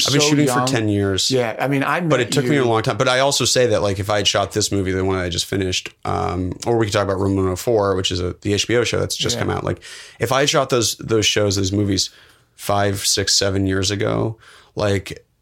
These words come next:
Speaker 1: there's probably a good chance I would have said something really stupid and offended someone, or I would have blown up or lost my temper or freaked out or panicked or just screwed up. And, and it's really just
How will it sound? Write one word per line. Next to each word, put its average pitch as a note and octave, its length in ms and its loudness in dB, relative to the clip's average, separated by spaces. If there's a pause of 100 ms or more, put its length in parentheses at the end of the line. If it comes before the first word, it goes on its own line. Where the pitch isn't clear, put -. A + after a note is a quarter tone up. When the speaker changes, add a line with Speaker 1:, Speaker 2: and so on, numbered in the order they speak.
Speaker 1:
there's A#2+ 260 2
probably A#2+ 380 2
a G#2+ 40 2
good G2+ 160 0
chance G#2 300 0
I G2 60 2
would F#2+ 120 0
have E2+ 80 -4
said F#2 180 0
something E2 280 -4
really E2+ 220 -2
stupid F#2 520 -2
and D#2 80 -4
offended F#2 380 -4
someone, E2+ 480 -2
or - 160 -4
I E2+ 40 -4
would F2 180 -2
have E2+ 100 -8
blown F#2+ 240 0
up F#2 180 -2
or F2 60 -4
lost E2+ 220 -2
my E2+ 80 -8
temper F#2 580 -2
or E2 160 -6
freaked F2 320 -8
out F#2+ 260 -2
or E2 60 -6
panicked F#2+ 540 -4
or E2 80 -8
just - 300 -4 (680)
screwed - 440 -2
up. - 320 -4 (260)
And, G2+ 400 0 (380)
and A2+ 100 2
it's A2 200 0
really A#2+ 420 0
just A2 480 2